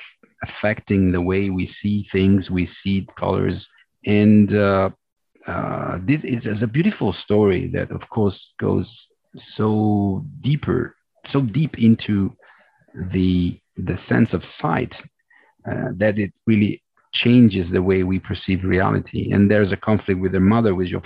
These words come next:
course, is, is, she opposes, uh, this kind of technology. But she's left, uh, um, behind because everybody is using this technology o-, to augment themselves. So what is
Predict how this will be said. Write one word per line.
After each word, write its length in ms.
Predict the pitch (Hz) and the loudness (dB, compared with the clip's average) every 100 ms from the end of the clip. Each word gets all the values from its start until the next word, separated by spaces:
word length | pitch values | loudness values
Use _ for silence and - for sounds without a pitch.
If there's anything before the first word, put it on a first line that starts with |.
| - | -2
course, 260 | 98 92 - - - - - | 0 0 -4 -20 -20 -14 -6
is, 140 | 85 - - - | -6 -6 -20 -14
is, 640 | - - - - - - - | -10 -10 -10 -12 -8 -8 -8
she 280 | - - 98 | -8 -4 0
opposes, 600 | 95 - 113 113 90 85 - _ _ - - - | 0 0 2 2 2 -6 -8 _ _ -20 -12 -4
uh, 100 | 90 | 0
this 200 | 92 90 - - | 0 -2 -4 -4
kind 200 | 98 87 | 0 0
of 100 | - | -2
technology. 640 | 82 113 107 92 90 82 _ - _ - | -4 0 2 2 -2 -6 _ -20 _ -2
But 180 | 113 - _ _ | -2 -4 _ _
she's 300 | - 120 107 | -2 0 2
left, 340 | 113 120 - - _ _ _ _ - | 2 0 -2 -16 _ _ _ _ -4
uh, 160 | 101 - - | -4 -6 -8
um, 920 | 53 - - - 53 53 53 98 98 | -6 -4 -6 -4 -2 0 0 -2 -2
behind 580 | 110 110 202 151 92 - _ _ | -2 0 2 2 0 -2 _ _
because 320 | 113 120 107 120 | -4 -2 -4 -2
everybody 720 | 127 127 104 98 95 95 95 | -4 -2 -2 -2 -2 -2 -2
is 140 | 90 - - - _ | -2 -6 -20 -20 _
using 420 | 104 147 175 135 95 | -2 0 2 0 0
this 140 | 95 - | -2 -10
technology 540 | - 92 92 90 92 | -8 -6 -4 -6 -6
o-, 140 | 92 - | -6 -8
to 120 | - 98 | -4 -4
augment 380 | 90 123 156 - | 0 0 0 0
themselves. 520 | 90 87 - 87 - - | -4 -4 -8 -10 -10 -2
So 240 | 123 - - - - - | -2 -2 -12 -20 -20 -2
what 180 | 123 | 0
is 120 | 117 | 2